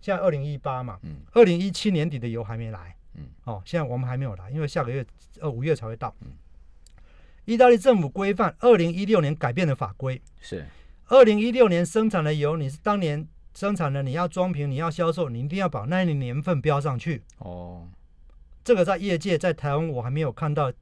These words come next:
Speaker 1: 除了我们的意大利以外，还有别人敢标。
Speaker 2: 嗯。
Speaker 1: 没有标，当然这有另外一个学问，我们等一下有空再说。
Speaker 2: 嗯。
Speaker 1: 所以就像各位买红酒，你在某一年生产的红酒，它一定要标那一个年份。
Speaker 2: 对。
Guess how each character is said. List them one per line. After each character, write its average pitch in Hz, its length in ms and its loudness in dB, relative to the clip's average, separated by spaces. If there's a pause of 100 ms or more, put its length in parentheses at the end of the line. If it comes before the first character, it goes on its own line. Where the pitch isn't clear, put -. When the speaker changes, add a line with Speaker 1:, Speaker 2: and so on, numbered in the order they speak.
(120)
Speaker 1:
除 143 180 -6
了 156 80 6
我 131 200 -4
们 123 120 -6
的 127 180 -4
意 151 120 -6
大 147 140 -2
利 135 180 -6
以 98 60 -14
外， 120 160 -8
还 120 80 -8
有 120 80 -10
别 113 220 -8
人 110 160 -8
敢 113 140 -14 (120)
标。 110 280 -12 (120)
Speaker 2:
嗯。 82 240 -14 (200)
Speaker 1:
没 165 120 0
有 185 80 2
标， 175 260 4
当 170 200 0
然 143 60 0
这 160 120 -2
有 117 140 -2
另 156 260 -6
外 156 100 -2
一 123 60 -4
个 131 80 -6
学 117 180 -10
问， 135 220 -8
我 98 100 -12
们 110 80 -12
等 117 100 -10
一 127 40 -8
下 127 60 -8
有 104 100 -12
空 117 200 -12
再 107 140 -12
说。 101 380 -16
Speaker 2:
嗯。 90 160 -12 (340)
Speaker 1:
所 214 180 6
以 175 160 6 (100)
就 214 120 2
像 180 200 2
各 196 120 -4
位 190 80 2
买 143 140 -2
红 117 260 -4
酒， 139 240 -4 (1080)
你 147 100 0
在 262 180 8
某 170 260 2
一 254 60 2
年 180 220 4
生 226 200 2
产 175 140 2
的 151 80 0
红 151 220 0
酒， 214 180 -2
它 180 220 -4
一 - 20 -4
定 175 80 -4
要 170 80 0
标 156 240 0
那 160 140 0
一 156 40 0
个 143 80 -4
年 117 280 -6
份。 131 200 -4 (200)
Speaker 2:
对。 80 240 -12